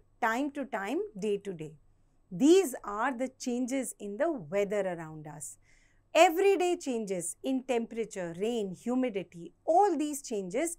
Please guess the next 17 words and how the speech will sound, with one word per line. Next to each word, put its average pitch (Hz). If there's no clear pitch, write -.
affect 240
our 196
daily 202
life. 156
And 208
this 339
is 240
what 226
we 247
are 233
going 202
to 240
learn 254
in 214
the 202
chapter 196
today, 202